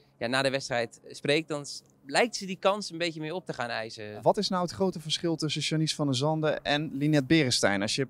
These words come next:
Speaker 2: puur even statistisch kijkt naar... Ja,
Speaker 1: Ja.
Speaker 2: hoe ze het doen.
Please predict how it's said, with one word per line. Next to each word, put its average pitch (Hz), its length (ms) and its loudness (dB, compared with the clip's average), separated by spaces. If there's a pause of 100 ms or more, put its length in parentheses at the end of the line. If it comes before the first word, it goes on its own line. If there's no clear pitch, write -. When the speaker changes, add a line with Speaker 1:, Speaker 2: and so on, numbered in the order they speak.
(140)
Speaker 2:
puur 185 260 8
even 139 260 4
statistisch 143 540 0
kijkt 131 260 6
naar... 120 340 4 (500)
Ja, 113 220 4
Speaker 1:
Ja. 127 160 2
Speaker 2:
hoe 151 120 6
ze 170 60 6
het 160 100 4
doen. 151 260 4